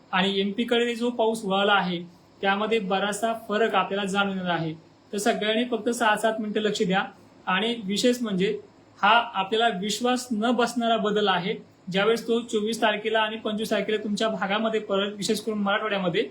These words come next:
त्यावेळेस तुम्हाला ती खात्री पटेल आणि तुम्ही पुन्हा इथेच पा-, व्हिडिओ पाहायला देखील आवर्जून येताल, अशी कंडिशन आहे. तर एक एक जिल्ह्यांची माहिती घेऊयात. लातूर जिल्ह्यामध्ये पाऊस पडणारी तारीख फक्त एकच आहे, ती म्हणजे चोवीस आणि पंचवीस जून. त्यामुळे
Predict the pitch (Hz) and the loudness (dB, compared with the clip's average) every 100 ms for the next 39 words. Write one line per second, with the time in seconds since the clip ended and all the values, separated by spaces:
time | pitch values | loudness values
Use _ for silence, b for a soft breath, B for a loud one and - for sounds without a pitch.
0 | B B - - 196 202 233 233 208 202 | B B -20 -6 0 2 2 0 -2 -2
1 | 240 - 196 208 196 202 208 202 202 208 | -4 0 0 0 -4 -2 0 -2 -2 -4
2 | 214 214 208 175 - - - - 196 196 | -2 0 2 2 -2 -16 -20 -8 -2 2
3 | 240 247 - 214 190 180 185 190 214 214 | 2 0 2 2 4 0 -2 0 0 2
4 | 190 196 196 196 208 190 190 202 180 170 | 2 2 0 -2 -2 -2 0 0 2 0
5 | - - - - - - - - 185 185 | -2 -8 -20 -20 -20 -20 -20 -6 -2 0
6 | 247 226 202 190 208 175 147 143 - - | 0 0 0 0 0 0 -2 -6 -14 -20
7 | - 214 220 208 254 226 233 233 247 220 | 0 4 4 4 0 0 0 0 0 0
8 | 202 202 180 190 226 - - - 202 196 | 0 2 2 2 0 -8 -20 -12 2 2
9 | 202 254 220 220 226 220 185 190 - 208 | 4 -2 -2 2 2 2 0 0 0 0
10 | 233 226 208 214 220 214 214 208 185 202 | 0 0 0 0 0 0 -2 -6 -2 0
11 | 202 226 196 180 208 208 196 196 202 208 | 0 0 2 0 -2 -4 -2 -2 -2 0
12 | 202 208 202 226 240 226 220 175 151 143 | 0 2 0 0 -2 0 -2 0 -2 -2
13 | B B - 190 190 226 | B B -8 -2 0 2